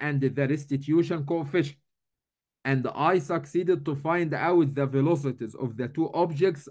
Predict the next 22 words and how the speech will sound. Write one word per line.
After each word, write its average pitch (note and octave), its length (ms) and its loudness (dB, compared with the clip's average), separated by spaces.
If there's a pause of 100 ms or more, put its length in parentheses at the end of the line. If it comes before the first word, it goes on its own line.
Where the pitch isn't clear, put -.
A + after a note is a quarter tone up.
(120)
after E3 500 0
collision. B2+ 480 0 (1120)
Now F3+ 760 2
I E3 240 2
can E3 440 -6
analyze D#3 640 2
block C#3 380 0
B F3+ 480 0 (140)
because C#3 380 -2
I D#3 220 2
do D#3+ 180 2
have D3+ 300 2
the C#3+ 120 -2
initial D3+ 400 -2
velocity C#3 480 0
of A2+ 100 -8
block C#3 280 0
B C#3+ 180 -2
equal C3+ 460 -2
eight C#3+ 180 -2
point C#3 280 0
four. E3+ 480 2